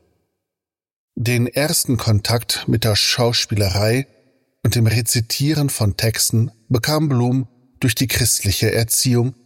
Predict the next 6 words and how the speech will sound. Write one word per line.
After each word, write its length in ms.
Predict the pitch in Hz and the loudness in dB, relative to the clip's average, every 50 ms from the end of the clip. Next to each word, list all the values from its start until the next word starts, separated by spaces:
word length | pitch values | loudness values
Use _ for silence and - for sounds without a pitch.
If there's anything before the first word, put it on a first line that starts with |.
| _ _ _ _ _ - | _ _ _ _ _ -2
die 420 | 120 110 113 123 117 113 117 - | 0 0 2 2 0 0 0 -2
ihm 280 | 127 131 135 143 156 175 | 0 0 0 0 0 -2
und 280 | - - - 123 107 | -4 -2 0 0 0
seiner 360 | - 113 107 113 107 104 104 | 0 0 0 0 2 2 2
Schwester 580 | 101 - - - 113 110 - - - 123 120 131 | 0 0 0 0 0 0 0 0 0 -2 -2 -2
Samantha 760 | - - - 123 110 104 104 101 98 95 - - 117 113 127 | -2 -2 0 2 2 2 2 2 0 0 0 0 0 0 0